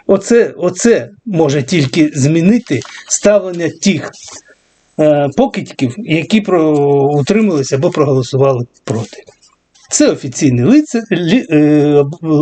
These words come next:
лиця, це представники цих держав. Все, друзі. Ідемо так.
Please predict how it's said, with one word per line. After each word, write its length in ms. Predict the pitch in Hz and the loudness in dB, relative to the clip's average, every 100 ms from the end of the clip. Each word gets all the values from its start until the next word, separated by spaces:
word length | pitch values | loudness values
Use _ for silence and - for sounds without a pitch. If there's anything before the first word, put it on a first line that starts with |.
| 156 156 156 160 | 2 2 0 2
лиця, 480 | 262 - 233 214 208 | 2 0 -2 -2 -4
це 340 | - 202 240 214 _ _ _ _ _ _ _ _ - - | -2 0 0 -6 _ _ _ _ _ _ _ _ -10 -2
представники 580 | 156 123 135 147 139 185 | -2 0 0 0 0 -4
цих 240 | - 151 | -2 -2
держав. 380 | 127 135 107 117 _ _ _ - | 0 -2 -2 -10 _ _ _ -8
Все, 260 | - 139 | -2 -2
друзі. 200 | 104 131 - | -4 -14 -10
Ідемо 380 | - 226 277 214 | -2 2 4 2
так. 220 | - - | -2 -8